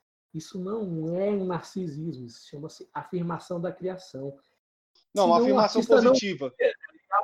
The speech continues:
Speaker 1: Isso, é, n-, não é só isso. O, o artista, se ele não trabalhar com vai dar certo, <laughs> ele não trabalha.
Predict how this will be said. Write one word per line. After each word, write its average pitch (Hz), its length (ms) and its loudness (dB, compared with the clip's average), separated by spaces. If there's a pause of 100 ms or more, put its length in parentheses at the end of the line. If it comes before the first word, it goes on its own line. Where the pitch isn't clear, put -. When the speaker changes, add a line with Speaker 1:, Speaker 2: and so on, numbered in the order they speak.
(380)
Speaker 1:
Isso, - 280 -12
é, 220 120 -6
n-, 214 380 -8
não 220 140 2
é 277 80 2
só 269 200 -2
isso. 214 440 -6 (280)
O, 180 160 -6 (140)
o 180 40 8
artista, - 560 -2
se - 140 -2
ele 208 100 -2
não 208 140 0
trabalhar 160 600 -2
com 127 180 -10
vai 185 180 0
dar 165 140 -2
certo, 151 560 -4 (480)
<laughs> - 800 0
ele 240 180 6
não 240 180 2
trabalha. 175 600 0